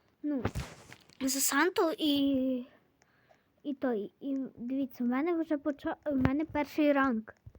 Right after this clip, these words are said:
е, той одноп. Плункфан і так далі, і, м, ну, ви знаєте. Е, і так далі. А далі,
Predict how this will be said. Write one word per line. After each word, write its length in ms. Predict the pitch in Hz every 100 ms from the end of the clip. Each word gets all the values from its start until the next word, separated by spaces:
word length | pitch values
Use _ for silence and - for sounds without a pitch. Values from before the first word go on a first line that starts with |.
| _ - - - - -
е, 340 | 277 254 254 - 269
той 280 | 277 277 269
одноп. 380 | 240 254 208 208 _ _ _ - - _ _ _ _ _ _ _ _ _ _ _ 302
Плункфан 1080 | - 311 320 320 - - 294 302 403 480 392
і 40 |
так 260 | - 320 247
далі, 360 | 269 285 330
і, 460 | 349 330 302 294 269 262 269 _ _ _ - _ _ -
м, 200 | 277 233 220 - - _
ну, 200 | 320 294
ви 220 | 214 262
знаєте. 500 | 254 262 247 214 269 - _ _ _ _ _ _ - - - - _ _ - _ _ _ _ - - - _ _ _
Е, 400 | 330 311 294 294 294
і 40 |
так 260 | 277 285 254
далі. 320 | 233 214 214 - _ - - - _ _ _ - - - - -
А 100 | 262
далі, 340 | 269 330 415